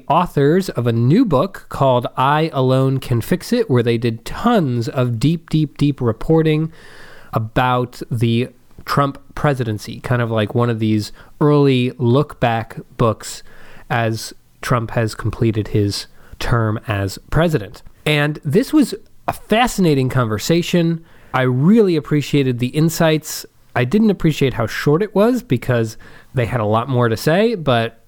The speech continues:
hey, it's a packed episode, right? I wanted to bring to your attention and l-, raise to the level of highlight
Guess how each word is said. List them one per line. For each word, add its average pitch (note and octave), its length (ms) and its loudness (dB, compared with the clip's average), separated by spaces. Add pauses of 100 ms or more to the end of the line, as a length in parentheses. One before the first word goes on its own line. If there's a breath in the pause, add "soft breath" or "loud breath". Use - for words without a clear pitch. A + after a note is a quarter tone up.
(140)
hey, B2+ 320 -2
it's - 180 -4
a A#2+ 40 2
packed - 460 -4
episode, G2+ 500 -4
right? A2+ 300 0 (400 loud breath)
I C#3+ 80 2
wanted F#3 320 0
to C#3+ 320 2
bring D#3 460 2
to C3 420 2
your C#3 320 2
attention D#3 540 0
and A#2 380 -2
l-, A#2+ 180 2
raise C3 380 2
to - 100 -14
the B2+ 80 0
level A#2+ 280 2
of G2+ 100 -2
highlight C#3 680 0